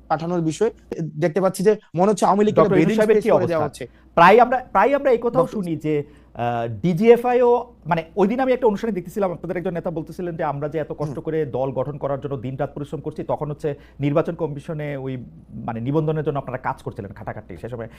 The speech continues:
Speaker 2: একটা ডিজিএফআই যদি আমাদের সঙ্গে থাকতো, তাহলে তো আমাদের এত, বা ডিজিএফআই যদি আমাদেরকে চাইতো এত।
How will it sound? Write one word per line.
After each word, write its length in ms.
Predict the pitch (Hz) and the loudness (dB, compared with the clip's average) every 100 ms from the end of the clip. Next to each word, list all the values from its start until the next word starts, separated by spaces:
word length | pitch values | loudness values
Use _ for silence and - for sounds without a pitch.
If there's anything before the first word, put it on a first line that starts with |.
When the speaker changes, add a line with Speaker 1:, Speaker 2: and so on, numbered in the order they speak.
| - | -14
Speaker 2:
একটা 200 | - 120 | -8 -4
ডিজিএফআই 500 | 143 151 151 170 180 | -2 0 0 -2 -2
যদি 140 | 165 180 | -2 -2
আমাদের 200 | 165 175 | -2 -4
সঙ্গে 240 | 165 151 | -6 -8
থাকতো, 340 | 170 175 240 202 | -6 -6 -4 -4
তাহলে 280 | 143 135 | -2 -4
তো 100 | 120 | -4
আমাদের 200 | 123 123 | -4 -4
এত, 140 | 120 123 | -4 -6
বা 260 | 110 101 | -6 -6
ডিজিএফআই 340 | 104 123 127 131 | -4 -2 0 -2
যদি 140 | 117 | -4
আমাদেরকে 280 | 120 117 113 | -6 -6 -8
চাইতো 260 | 104 104 | -8 -6
এত। 120 | 98 | -8